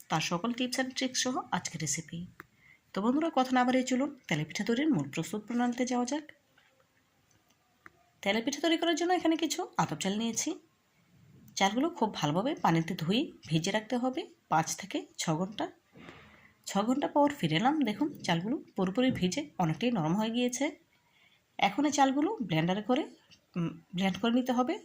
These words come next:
তবে আপনারা চাইলে পাটা বেটে নিতে পারেন, কোনো অসুবিধা নেই। দেখুন, ব্লেন্ড করা হয়ে গিয়েছে। এখন এর সাথে অ্যাড করে দিচ্ছি স্বাদ মতো লবণ, দিচ্ছি পরিমাণ মতো চিনি, দেব এক কাপ ময়দা।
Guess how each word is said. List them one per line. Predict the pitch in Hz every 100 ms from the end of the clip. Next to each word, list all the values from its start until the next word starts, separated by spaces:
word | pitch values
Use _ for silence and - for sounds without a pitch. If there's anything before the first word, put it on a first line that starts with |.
| -
তবে | 175 165
আপনারা | 175 190
চাইলে | 220 240 392 - _ _ - _ -
পাটা | 156 175
বেটে | 190 196
নিতে | 233 247
পারেন, | 254 311 -
কোনো | 170
অসুবিধা | 165 202 214 254
নেই। | 330 - _ -
দেখুন, | 170 185 330 - -
ব্লেন্ড | 160 165
করা | 214 226
হয়ে | 254
গিয়েছে। | 254 269 - 330 381 _ _ - - - _ _ -
এখন | 180 240
এর | 262
সাথে | 269 277
অ্যাড | 294 294
করে | 277
দিচ্ছি | 285 - 359 -
স্বাদ | - 165 156
মতো | 170 240
লবণ, | 196 165 302 - _ _ _ _ _ _ _ - -
দিচ্ছি | 196 240 330
পরিমাণ | 277 254 285
মতো | 294 294
চিনি, | 285 196 196 311 - - - - _ _ _ _ _ _ _ _ -
দেব | 202
এক | 277 - 165
কাপ | 226 226
ময়দা। | 170 147 226